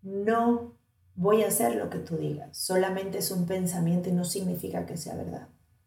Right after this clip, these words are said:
Ujú. Porque, a ver, la mente no dice cosas locas. Es real, si te dice, "Si hoy no haces ejercicio, no vas a dejar de estar menos fuerte", puede que tenga razón.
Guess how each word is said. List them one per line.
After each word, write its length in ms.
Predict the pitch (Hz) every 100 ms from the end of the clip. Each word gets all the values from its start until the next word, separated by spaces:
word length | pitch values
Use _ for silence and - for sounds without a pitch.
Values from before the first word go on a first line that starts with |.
| _ _ _ _ _ _ _ _ _ _ _ _
Ujú. 480 | 175 147 175 240 - - - - _ - -
Porque, 600 | 190 190 185 175 - - _ _ _ _ _ _ _ _ _ _ _ _ _
a 80 | 190
ver, 220 | 226 226
la 80 | 170
mente 240 | 185 220
no 100 | 202
dice 240 | 196 190 180
cosas 320 | 185 - 147
locas. 640 | 190 208 - - - - _ _ _ _ _
Es 140 | 185 185
real, 320 | 180 185 170
si 120 | -
te 120 | 170
dice, 340 | 170 - - -
"Si 180 | 208
hoy 340 | 214 233 233 -
no 200 | 196 202
haces 280 | 202 208 202
ejercicio, 580 | 170 165 - 180 190 180
no 200 | 175 180
vas 280 | 185 165 190
a 80 |
dejar 380 | 165 165 170 170
de 100 | 175
estar 560 | 170 - 175 175 170 175
menos 300 | 170 175 -
fuerte", 300 | 180 175 175
puede 320 | 170 262 -
que 80 | 170
tenga 260 | 170 160
razón. 540 | - - - 151 -